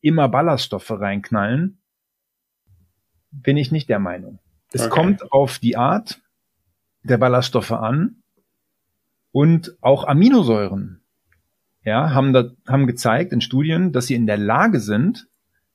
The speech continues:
Speaker 1: ähm, von einem guten Mikrobiom verstoffwechselt zu werden, sodass wir diese kurzkettigen Fettsäuren bilden,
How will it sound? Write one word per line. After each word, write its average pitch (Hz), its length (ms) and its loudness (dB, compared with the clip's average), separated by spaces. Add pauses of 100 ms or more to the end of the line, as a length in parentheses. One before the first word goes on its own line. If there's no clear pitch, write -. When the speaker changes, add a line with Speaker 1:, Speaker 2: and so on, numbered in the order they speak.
(280)
Speaker 1:
ähm, 120 460 2
von 131 160 2
einem 113 100 6
guten 180 240 2
Mikrobiom 139 560 2
verstoffwechselt 127 800 -2
zu 107 180 -4
werden, 104 480 -2 (240)
sodass 131 320 0
wir 131 80 -2
diese 123 240 -2
kurzkettigen 175 840 -4
Fettsäuren 107 760 -4
bilden, 101 640 -4